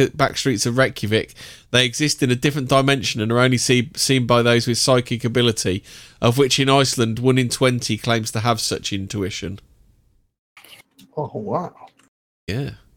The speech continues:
Speaker 1: "Icelanders have a deep friendship with the elves and the hidden people," says Skeffington.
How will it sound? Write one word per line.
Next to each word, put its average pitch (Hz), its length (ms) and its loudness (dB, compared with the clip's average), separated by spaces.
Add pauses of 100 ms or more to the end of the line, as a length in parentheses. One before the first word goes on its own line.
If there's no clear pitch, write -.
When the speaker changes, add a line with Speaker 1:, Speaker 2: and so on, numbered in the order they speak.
(540)
Speaker 1:
"Icelanders 127 580 2
have 127 140 2
a 113 40 0
deep 160 340 -4
friendship - 520 0
with 107 160 -2
the 98 160 2
elves 107 240 0
and 101 100 -4
the 95 40 -2
hidden 104 300 -4
people," 104 340 -2
says 101 280 -2
Skeffington. 104 760 -4